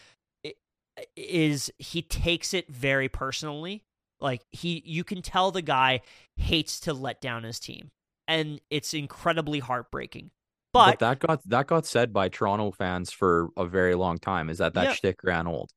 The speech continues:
Speaker 1: Yep, and that's
Speaker 2: And
Speaker 1: fair, and I completely agree with that.
Speaker 2: And it has.
Speaker 1: Yeah,
Speaker 2: And
Speaker 1: and
Speaker 2: this
Speaker 1: he's
Speaker 2: is,
Speaker 1: probably
Speaker 2: this is what it's come to.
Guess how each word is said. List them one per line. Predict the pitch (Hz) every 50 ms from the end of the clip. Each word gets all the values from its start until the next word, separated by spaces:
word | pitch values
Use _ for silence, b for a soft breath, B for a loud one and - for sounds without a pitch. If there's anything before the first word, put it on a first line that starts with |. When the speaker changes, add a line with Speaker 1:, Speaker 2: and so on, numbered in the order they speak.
| _ _ _ _ _ -
Speaker 1:
Yep, | 170 226 302 294 - _
and | - 160 185 175
that's | 156 165 170
Speaker 2:
And | 170 165
Speaker 1:
fair, | 214 254 269 175 135 -
and | 131 135
I | 135 135 131
completely | - - 143 123 - 156 160 170 170
agree | 170 156 170 160
with | 147 135 -
that. | - - - - - _ _ _ _ -
Speaker 2:
And | 92 87 82 92 95
it | 98
has. | 101 127 170 143 95 - - - - _ _ _ _ _
Speaker 1:
Yeah, | - 165 170 -
Speaker 2:
And | - 156 151
Speaker 1:
and | 165
Speaker 2:
this | 175 170
Speaker 1:
he's | 196 190
Speaker 2:
is, | 190 175
Speaker 1:
probably | 185 170 185
Speaker 2:
this | 190 175
is | - 98 143
what | - -
it's | - 127
come | - 113 120 131
to. | 135 - - 117 117